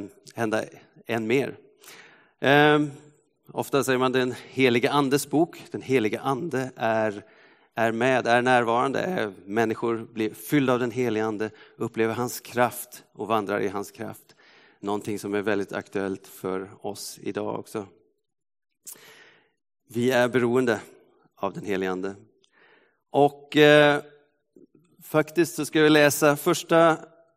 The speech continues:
ehm, ett par skriftställen. Och det första är från Apostlagärningarna ett och åtta. Och sen går vi direkt över till Apostlagärningarna åtta och ett. Ett och åtta läste ni för några veckor sedan.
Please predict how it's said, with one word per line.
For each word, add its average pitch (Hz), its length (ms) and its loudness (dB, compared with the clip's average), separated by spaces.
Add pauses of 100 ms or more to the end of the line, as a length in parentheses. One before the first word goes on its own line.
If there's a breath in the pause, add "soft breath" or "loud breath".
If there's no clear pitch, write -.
(140)
ehm, 135 420 -6 (220)
ett - 120 -12
par 147 220 2
skriftställen. - 1120 -2 (560 soft breath)
Och - 240 -8
det 117 80 -4
första 117 260 -4
är 104 60 -2
från 110 200 -4
Apostlagärningarna 113 840 -4 (180)
ett - 720 -12 (220 loud breath)
och - 360 -8
åtta. 180 540 -2 (140)
Och 135 140 -4
sen 113 300 -6 (720 soft breath)
går 117 140 -8
vi 110 80 -2
direkt 110 300 0
över 101 180 -2
till 104 200 -8
Apostlagärningarna 98 580 -8
åtta - 460 -8
och - 260 -10
ett. - 540 -14 (420 soft breath)
Ett 202 260 2
och 202 80 6
åtta 147 480 2
läste 135 360 -2
ni 135 100 -2
för 139 80 -6
några 135 180 0
veckor 147 240 2
sedan. 196 300 0